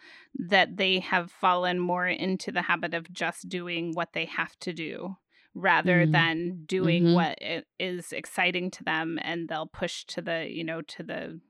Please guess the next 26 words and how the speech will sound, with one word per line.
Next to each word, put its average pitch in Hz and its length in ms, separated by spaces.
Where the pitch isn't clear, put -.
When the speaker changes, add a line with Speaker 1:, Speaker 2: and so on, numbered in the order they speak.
Speaker 1:
reach 202 420
as 185 160
far 170 160
as 175 120
they - 120
possibly - 480
can. - 480
Yeah. - 260
Speaker 2:
Sure. 160 460
Yeah. 160 300
Yeah, 240 460
I 226 140
know. 240 320
It's 196 200
the 208 140
sad, 190 680
I - 40
hate 180 300
it, 135 160
<laughs> 403 80
but 226 120
it 214 120
definitely 214 480
happens, 147 680
right? 151 400
Um, 147 460